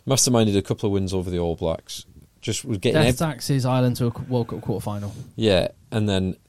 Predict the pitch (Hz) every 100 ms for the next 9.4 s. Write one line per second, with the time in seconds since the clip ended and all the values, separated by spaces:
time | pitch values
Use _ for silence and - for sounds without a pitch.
0 | - 113 98 92 101 92 - 113 120 127
1 | 123 - 98 87 87 - _ _ _ _
2 | - - - _ - - 98 92 85 _
3 | - 104 92 92 90 95 92 90 - 117
4 | - _ _ _ _ _ _ _ _ -
5 | 107 104 98 113 104 95 95 90 - 87
6 | 85 82 - - - 107 101 95 104 -
7 | 113 101 98 90 - _ _ - 98 -
8 | - - 147 - 104 101 98 - 98 104
9 | 107 - 139 -